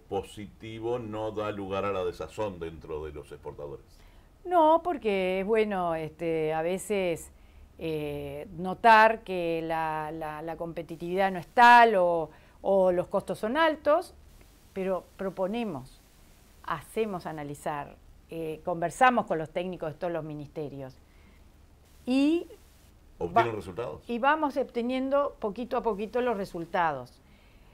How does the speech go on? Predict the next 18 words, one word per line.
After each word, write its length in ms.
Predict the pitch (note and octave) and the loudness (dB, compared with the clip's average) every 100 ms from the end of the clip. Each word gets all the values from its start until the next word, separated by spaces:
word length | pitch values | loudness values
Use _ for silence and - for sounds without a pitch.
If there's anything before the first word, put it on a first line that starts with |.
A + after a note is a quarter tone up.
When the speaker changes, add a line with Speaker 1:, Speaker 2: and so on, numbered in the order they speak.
| - - - | -20 -20 -4
Speaker 2:
Por 160 | - A#3+ | 2 2
supuesto 800 | C#4 A#3+ F4 D#4+ - D4 D4+ E4 | 2 0 4 2 4 6 6 4
que 140 | A#3+ G3+ | -4 -2
sabemos, 840 | G#3 G3+ C4+ A#3+ G3 G3 B3 - | 2 6 8 6 4 0 -2 -4
somos 280 | - G3+ G3+ | -10 -6 -6
conscientes, 1000 | - G3+ F#3+ - C4 A#3+ G3+ G#3 G3+ - - | -2 -2 -2 -2 0 0 -2 -4 -6 -8 -16
y 240 | C#3+ C#3 D3 | -16 -12 -8
a 100 | D#3 | -6
nadie 280 | E3+ F3+ | -4 -4
se 180 | D#3+ E3+ | -4 -8
le 80 | D3+ | -8
escapa, 640 | C#3+ A3+ G3+ - E3+ G#3 | -2 2 4 2 -2 -2
que 140 | - F3 | -2 0
hay 340 | F3+ G#3 A3+ - | 2 0 -4 -8
un 160 | G3+ G3 | -8 -4
problema 460 | G3+ F3+ F#3+ G#3+ | -2 -2 -2 -2
de 160 | F#3+ F3 | -2 0
déficit 600 | A3+ B3 B3 A#3+ C#4 | 2 2 0 -10 -10